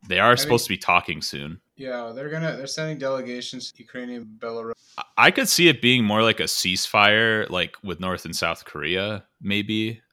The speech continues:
Speaker 1: something like that. Like,
Speaker 2: I
Speaker 1: "Hey,
Speaker 2: guess
Speaker 1: Russia, get, get out of there. We won't make 'em nato. Like, we'll make 'em neutral." 'Cause weren't the, weren't a lot of European nations already, like, trying to make decisions to view Ukraine as a neutral state?
Speaker 2: Yeah, and they, they wanted to,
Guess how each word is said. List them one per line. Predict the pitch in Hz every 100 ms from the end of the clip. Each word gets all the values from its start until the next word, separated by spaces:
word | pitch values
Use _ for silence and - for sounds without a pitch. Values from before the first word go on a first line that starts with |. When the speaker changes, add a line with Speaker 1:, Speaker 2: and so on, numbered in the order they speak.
| _ _
Speaker 1:
something | - 104 95 98
like | 92 87
that. | 82 85 92 98 _ _ _ _
Like, | 101
Speaker 2:
I |
Speaker 1:
"Hey, | -
Speaker 2:
guess | 101
Speaker 1:
Russia, | 92 - 98
get, | 95 - _
get | 104
out | 98 98
of | 98
there. | 95 95
We | 87
won't | 92 101 90
make | 92
'em | 98 87
nato. | 85 87 90 87
Like, | 85
we'll | - 87
make | 92
'em | 85
neutral." | 82 80 - 87
'Cause | - 92
weren't | - 127
the, | 143 147 -
weren't | 123 139
a | 135
lot | 123
of | 127
European | 107 98 104 98 95
nations | 85 87 95 92
already, | 85 82 87
like, | 85 78 - _ _ _
trying | - 92 87
to | - 85
make | 82 82
decisions | 87 - 82 87 85 -
to | 87 82 76 71 _ _
view | 90 87 85
Ukraine | 87 80 - 80 80
as | 80
a |
neutral | 78 76 - 82
state? | - 71 85 - _ _
Speaker 2:
Yeah, | - 131 123 110 - _
and | -
they, | 135 151
they | 127
wanted | 151 165 175
to, | 165 139 117